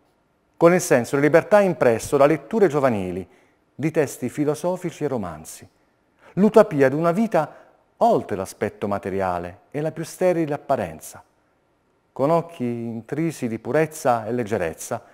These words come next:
ma ben piantato con i piedi sulla terra, riesce a giungere al cuore di quel passante occasionale, al quale con discrezione mostra un libro, una poesia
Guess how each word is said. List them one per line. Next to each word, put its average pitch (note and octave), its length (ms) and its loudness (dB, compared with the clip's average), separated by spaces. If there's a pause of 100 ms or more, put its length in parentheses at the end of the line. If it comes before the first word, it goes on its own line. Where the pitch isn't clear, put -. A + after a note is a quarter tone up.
(400)
ma - 120 4
ben A3+ 160 6
piantato C#3 340 0
con C#3+ 140 -2
i D#3+ 60 -2
piedi D#3+ 200 -2
sulla D#3 220 2
terra, F#3 420 2 (760)
riesce F#3+ 260 -10
a G3+ 40 -6
giungere A#2+ 380 -6
al C#3 120 -4
cuore F3 420 -2 (360)
di F3 140 -4
quel G#3+ 200 2
passante G#3 520 0
occasionale, F#2+ 720 -6 (640)
al A2 220 -4
quale F#2 360 -12
con A#2 160 -8
discrezione D3 760 -2 (480)
mostra F3+ 400 -2
un G3 120 -2
libro, A2 300 -4
una B2 140 -4
poesia D2+ 460 -14